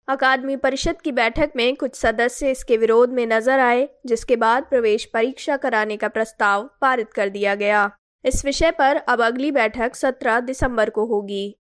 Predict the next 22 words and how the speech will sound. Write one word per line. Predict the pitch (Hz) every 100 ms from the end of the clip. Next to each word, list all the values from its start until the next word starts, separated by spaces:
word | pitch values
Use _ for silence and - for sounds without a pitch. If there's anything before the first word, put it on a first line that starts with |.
| _ -
दरअसल | 247 247 269 311 - 349
विश्वविद्यालय | 269 269 220 233 233 262
में | 269 254 302
केरल | 247 233 220
बोर्ड | 220 240 254
के | 254
छात्रों | 247 240 214 277 277
को | 214 226
पूरे | - 240 226 220
अंक | 262 294
मिलने | 269 240 254 277
के | 285
चलते | 247 220 220 220
प्रवेश | 247 233 247 285 -
मिल | 233
गया | 214 208 208
था, | 247 208 208 - _
जिस | 226 269
पर | - 285 302
विवाद | 285 240 240 269 -
पैदा | 220 214 202
हुआ। | 202 202 202